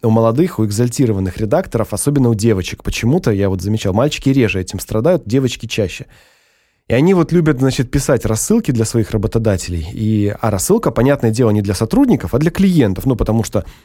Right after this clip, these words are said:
они приходят, говорят: «Работодатель, давай делать рассылку». Он говорит: «Зачем?» Они говорят: «Продажи».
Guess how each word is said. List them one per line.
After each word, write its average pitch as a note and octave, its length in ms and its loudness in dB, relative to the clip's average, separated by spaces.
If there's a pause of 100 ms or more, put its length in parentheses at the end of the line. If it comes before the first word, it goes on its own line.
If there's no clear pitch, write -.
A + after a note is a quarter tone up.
они A2 180 2
приходят, A#3 340 0
говорят: A#2 260 0
«Работодатель, D3 500 0
давай B2+ 200 4
делать F#3 220 2
рассылку». D3+ 440 0
Он G#2 80 0
говорит: G2 200 -2
«Зачем?» A2+ 420 0 (360)
Они A2 200 0
говорят: A2 300 0
«Продажи». A2 680 0